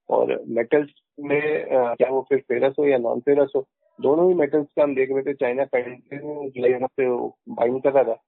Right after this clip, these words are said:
तो मुझे लगता है कि ये मेटल में अभी भी जो, अ, लेवल्स चल रहे हैं, जो लोगों को लग रहा है कि अभी भी मेटल्स ओवरबॉट हो गए हैं या हायर साइड में है, ये, अ, ये अभी भी अपनी तेजी से पन्द्रह से बीस टका नीचे है। मुझे लगता है कि मेटल्स में पन्द्रह से बीस परसेंट का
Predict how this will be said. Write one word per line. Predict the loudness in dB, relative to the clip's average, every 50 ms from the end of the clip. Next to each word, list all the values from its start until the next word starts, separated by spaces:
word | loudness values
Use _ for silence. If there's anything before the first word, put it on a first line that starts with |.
| _ _ _ _ _ -10
तो | -6
मुझे | -4 -2 0 0
लगता | 0 0 -2 0 2 2
है | 2 2
कि | 0 -4 -2 2 2 2
ये | 2 2
मेटल | 0 -2 -2 0 -2 0
में | 0 2 2
अभी | 2 2 2 2 0 0
भी | -2 -2
जो, | -2 -2 -2
अ, | -2 -6 _ -2 0 2 4 4 4 4 2 0
लेवल्स | -2 0 0 2 4 4 2 2
चल | -2 _ -2 0 0 2
रहे | 0 -2
हैं, | 0 0
जो | -2 0
लोगों | 0 0 0 0 0
को | 0 0 2
लग | 2 2 2
रहा | 4 4 2
है | 2
कि | 2 0 -2
अभी | -2 -2 -4 -10
भी | -10 -8 -6
मेटल्स | -4 -4 -4 -4 -8 -4 -4
ओवरबॉट | -2 0 0 0 2 2 2 2 2
हो | -2 -2 0
गए | 0 0
हैं | 0 -2 -6 _ _ _ _ _ _ _ _ _ _ _ _ _ _ _ _ 2
या | 4 4
हायर | 4 4 4 4 4 4
साइड | 2 2 2 2 2 0 -2
में | 0 0 0
है, | 0 -2 -4 -4 -4
ये, | -4 -4 -4 -6 -8 -6 -4 -2
अ, | -2 -2 -2 -2
ये | -2 -2 0
अभी | 0 0 0 0 -2
भी | -2 -2 -4 -4 -4
अपनी | -2 -2 -4 -4 -2 -6 -8 -4
तेजी | -4 -6 -4 -4 -6 -4
से | 0 0 0 0 -2 _ _ _ _ _ _ _
पन्द्रह | -4 0 2 0 2
से | 2 0 -2
बीस | -2 -8 -10 -8 -6 -2
टका | -2 -2
नीचे | -2 -2 -4 -6 -4 0 2
है। | 2 2
मुझे | 0 0 0 0
लगता | -2 -2 -2 0 0
है | 0
कि | 0 -2
मेटल्स | -4 -4 -4 -4 -4 -4 -6
में | -4 -4
पन्द्रह | -4 -4 -2 -2 -4 -2
से | -2 -4
बीस | -4 -6 -6 -4 -4
परसेंट | -4 -2 -2 -4 0 2
का | 2 2